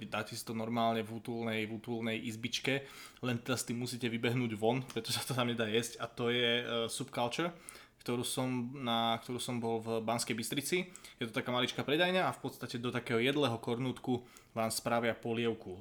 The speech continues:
Tá polievka, e, nie, není to tiež úplne lacné, proste s tým kornútkom to vychádza na nejakých päť eur alebo tak nejako, nie som si už úplne istý.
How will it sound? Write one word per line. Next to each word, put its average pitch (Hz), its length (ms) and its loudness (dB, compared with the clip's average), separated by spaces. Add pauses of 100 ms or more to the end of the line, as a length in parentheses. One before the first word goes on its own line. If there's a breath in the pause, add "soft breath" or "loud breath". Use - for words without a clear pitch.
Tá 123 240 0
polievka, 165 480 4
e, 131 640 6
nie, 160 80 2
není 160 320 2
to 147 80 -8
tiež - 480 -2
úplne 127 160 -2
lacné, 185 480 0
proste 131 240 -4
s - 80 -10
tým 123 160 -4
kornútkom 127 400 -4
to 117 80 -10
vychádza 117 320 -4
na 117 80 0
nejakých 117 400 -4
päť 101 240 -2
eur 123 80 -2
alebo 127 240 -2
tak 117 240 -6
nejako, 135 320 -4
nie 107 80 -4
som 120 80 -10
si 117 160 -8
už 117 160 -6
úplne 107 160 -8
istý. 147 320 -2